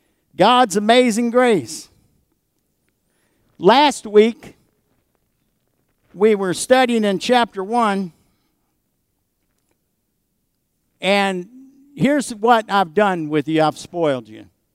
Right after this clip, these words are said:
I've, I'm, I'm at the point where I realize I've spoiled you. You remember what I told you what Elimelech's name was? What it meant in Hebrew? You remember? You remember? What was it?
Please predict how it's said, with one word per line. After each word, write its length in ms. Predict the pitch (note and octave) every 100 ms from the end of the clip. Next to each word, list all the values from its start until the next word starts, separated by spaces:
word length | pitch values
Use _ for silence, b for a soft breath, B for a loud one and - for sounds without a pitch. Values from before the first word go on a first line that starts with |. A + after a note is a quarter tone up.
| _
I've, 200 | C#3+ C#3+
I'm, 300 | D3 D#3 D3 -
I'm 220 | D#3+ E3
at 200 | F#3 F#3
the 80 | E3
point 320 | G3 F#3 E3+
where 140 | E3
I 60 | E3
realize 440 | E3 E3+ D#3+ D3
I've 160 | E3+ C#3
spoiled 460 | - E3+ D3 A#2+
you. 120 | G#2+ F#2+ _ _ _ _ _ _
You 120 | F#3+ G#3+
remember 280 | A3+ C#4
what 180 | C#4 C4+
I 100 | B3
told 360 | G#3+ C4 B3+ G#3+
you 100 | A#3
what 300 | G#3+ G#3+ G#3+
Elimelech's 680 | G#3 A3 A#3 A3+ A3 F#3+ G3+
name 260 | G#3+ G#3+
was? 400 | G3+ G#3 G#3+ - _ _
What 200 | F3 F#3
it 60 | F3+
meant 280 | G3 G#3 F#3
in 80 | D#3
Hebrew? 460 | F#3+ G3+ A3 A3+ E3+ _ _ _ _ _ _ _ _ _ _ _ _ _ _ _ _ _ _
You 100 | A#2+
remember? 320 | B2+ E3 A3+ F#3 _ _ _ _ _ _ _ _ _ _ _
You 120 | A#2
remember? 260 | C#3 F3 G#3
What 220 | E3+ F3+
was 240 | E3 A#2+
it? 100 | G2